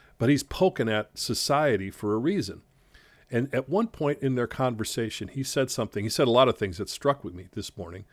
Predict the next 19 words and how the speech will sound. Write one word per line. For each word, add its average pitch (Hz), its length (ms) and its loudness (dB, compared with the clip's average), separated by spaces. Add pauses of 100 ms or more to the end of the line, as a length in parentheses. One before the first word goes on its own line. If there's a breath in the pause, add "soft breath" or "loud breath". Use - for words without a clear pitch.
(420 soft breath)
But 131 140 0
the 135 80 2
one 208 200 2
thing 151 180 -4
he 117 140 -2
said, 120 240 0
he 107 60 0
goes, 104 200 0 (400 soft breath)
No 143 280 2
one 220 200 2
in 165 80 0
their 135 120 2
right 131 260 4
mind 113 220 2
would 101 100 -4
go 123 180 2
into 127 400 -2
a, 98 380 -2
um, 85 420 -10